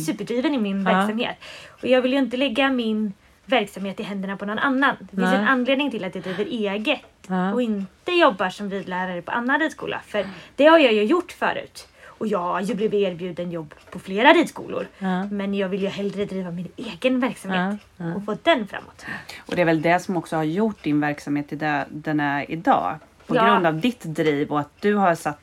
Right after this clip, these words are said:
Speaker 3: din prägel på det, liksom. Och då, då kan jag tänka att det kan bli svårare
Speaker 1: Det är
Speaker 3: om du
Speaker 1: känsligare,
Speaker 3: måste
Speaker 1: liksom.
Speaker 3: stå under en förening.
Speaker 1: Ja,
Speaker 2: Mm.
Speaker 1: så
Speaker 3: Eller,
Speaker 1: är det ju.
Speaker 3: ja.
Speaker 2: Mm, mm.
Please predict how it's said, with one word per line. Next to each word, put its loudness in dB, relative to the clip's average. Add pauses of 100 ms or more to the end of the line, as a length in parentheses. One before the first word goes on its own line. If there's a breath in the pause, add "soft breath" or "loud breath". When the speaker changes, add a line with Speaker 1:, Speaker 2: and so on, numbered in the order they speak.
Speaker 3:
din 4
prägel -2
på -8
det, -4
liksom. -6
Och -4
då, -4 (100)
då -6
kan -6
jag -2
tänka -4
att -12 (260 loud breath)
det -10
kan -2
bli 0
svårare -2
Speaker 1:
Det 6
är 4
Speaker 3:
om 4
du -
Speaker 1:
känsligare, 2
Speaker 3:
måste 2
Speaker 1:
liksom. -2
Speaker 3:
stå 2
under 2
en 0
förening. -4
Speaker 1:
Ja, 2
Speaker 2:
Mm. -6
Speaker 1:
så 0
Speaker 3:
Eller, 4
Speaker 1:
är 4
det -8
ju. -12 (120)
Speaker 3:
ja. -2
Speaker 2:
Mm, -8 (140)
mm. -10